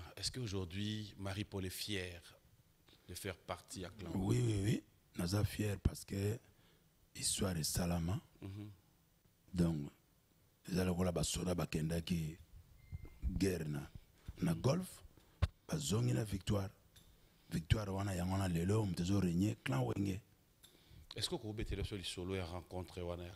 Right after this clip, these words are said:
Speaker 1: Clan Wenge ? Parce qu'il y en a tellement de versions. Mais après, une petite histoire de la part à Marie-Paul. Rencontre ya Clan Wenge.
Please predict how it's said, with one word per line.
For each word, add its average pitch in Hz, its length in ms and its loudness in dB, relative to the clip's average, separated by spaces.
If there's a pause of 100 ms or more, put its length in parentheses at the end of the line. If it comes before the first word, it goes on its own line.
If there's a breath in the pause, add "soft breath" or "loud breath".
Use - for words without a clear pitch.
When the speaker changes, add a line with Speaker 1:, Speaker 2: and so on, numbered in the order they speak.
Speaker 1:
Clan 87 220 -6
Wenge ? 85 240 -8
Parce 90 200 -6
qu'il 95 200 -6
y 90 80 -4
en 87 80 -6
a 90 80 -4
tellement 127 460 -4
de 135 80 -4
versions. 113 540 -2 (720 loud breath)
Mais 143 180 2
après, 143 600 -2
une 196 120 -8
petite 196 340 -6
histoire 196 280 -8
de 127 100 -6
la 98 100 -4
part 95 160 -8
à 90 40 -6
Marie-Paul. 87 460 -10 (1120 soft breath)
Rencontre 101 600 -4
ya 87 180 -6
Clan 87 220 -6
Wenge. 82 260 -14